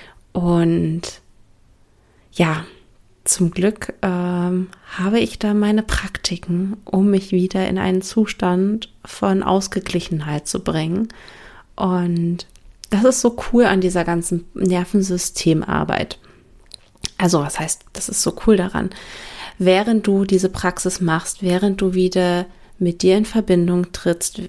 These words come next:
während du dein Nervensystem regulierst, ist es nicht so, dass du danach ein übelstes Aha-Erlebnis hast und denkst, "Wow, ich fühle mich jetzt so viel ausgeglichener." Also oft hat man schon ein Gefühl von wie,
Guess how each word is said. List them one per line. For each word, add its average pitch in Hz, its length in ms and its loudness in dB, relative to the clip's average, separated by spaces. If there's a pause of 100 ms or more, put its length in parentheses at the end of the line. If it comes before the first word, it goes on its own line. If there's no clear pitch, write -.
während 170 600 -2
du 175 120 -2
dein 185 220 2
Nervensystem 175 680 0
regulierst, 170 800 0
ist 208 120 -4
es - 140 0
nicht 202 240 2
so, 185 100 6
dass - 180 0
du 175 80 0
danach 170 300 0
ein 190 120 -2
übelstes - 520 -2
Aha-Erlebnis - 1000 -2
hast - 200 -6
und - 60 -2
denkst, - 240 -6
"Wow, 262 360 2
ich - 180 -4
fühle 285 160 4
mich 262 180 -2
jetzt - 180 -6
so 285 120 -2
viel - 220 -2
ausgeglichener." - 680 -2
Also 202 220 2 (380)
oft - 420 -2 (100)
hat 214 200 -2
man 196 160 4
schon 202 220 0
ein 196 240 2
Gefühl 208 440 0
von 190 340 2
wie, 196 340 0